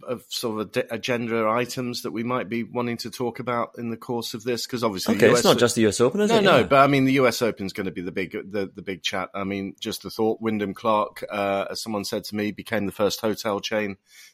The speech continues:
Speaker 1: to win a major since Harold Hilton. Um, no one saw it coming. Uh, a hundred and twenty-five to one shot.
Speaker 2: John, John, ah, no, no, no, no, no, no, no,
Speaker 1: What?
Speaker 2: no, no, no, no, no. John, John Travelodge won the,
Speaker 1: No.
Speaker 2: uh,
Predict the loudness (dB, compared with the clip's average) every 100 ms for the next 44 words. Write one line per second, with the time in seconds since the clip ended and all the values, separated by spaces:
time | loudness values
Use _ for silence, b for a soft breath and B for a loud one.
0 | -12 -6 -4 -2 -2 -4 -6 -8 -8 -8
1 | -4 -2 -2 -4 -4 -4 -8 -8 -6 -2
2 | 0 -2 -6 -12 b b -4 4 8 8
3 | 8 6 4 0 -2 -2 -4 -2 -4 -8
4 | -6 -2 0 0 -2 -6 -8 -10 -8 -8
5 | -6 -4 -6 -8 -4 -4 -4 -4 2 4
6 | 4 4 8 10 12 10 10 8 6 6
7 | 6 4 4 2 2 0 -2 -4 -4 2
8 | 4 4 2 2 0 -2 -4 -6 2 4
9 | 4 2 0 -2 0 2 2 2 2 4
10 | 2 2 -2 -6 -2 0 0 0 -2 -2
11 | -4 -4 -4 -2 -4 -6